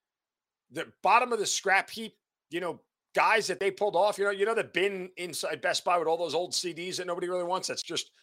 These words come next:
waiting for somebody to pick up for a buck a piece. Maybe those things are actually pretty good still.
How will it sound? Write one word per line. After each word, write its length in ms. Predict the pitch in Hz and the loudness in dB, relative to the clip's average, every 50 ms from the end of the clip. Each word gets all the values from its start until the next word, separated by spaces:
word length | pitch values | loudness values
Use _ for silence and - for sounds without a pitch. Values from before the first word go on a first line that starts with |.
| _ _ _ _ _ | _ _ _ _ _
waiting 300 | 82 110 170 190 170 156 | -2 0 0 0 -2 -6
for 180 | 135 - 170 151 | -12 -10 -6 -4
somebody 260 | - - 180 175 170 | -4 -4 -4 -4 -6
to 60 | - | -6
pick 200 | - - 180 180 | -4 -4 0 2
up 160 | 180 175 175 | 2 2 2
for 100 | - 165 | 0 -2
a 40 | 131 | 0
buck 220 | - - 170 165 - | 2 2 2 2 0
a 40 | |
piece. 380 | - - 175 196 190 - - - - _ _ _ _ _ _ _ _ _ _ _ _ _ _ _ _ _ _ | -4 -4 -4 -2 -2 -2 -4 -6 -10 _ _ _ _ _ _ _ _ _ _ _ _ _ _ _ _ _ _
Maybe 160 | - 208 269 277 | 4 4 6 8
those 200 | 277 240 - - | 8 6 6 4
things 200 | 269 254 208 185 | 0 -2 2 4
are 60 | 220 | 4
actually 260 | 214 190 - - 196 | 4 4 2 0 -2
pretty 200 | - 226 214 185 | -2 -2 -2 0
good 180 | 170 208 - - | 0 -2 0 -2
still. 200 | - - - | -4 -6 -6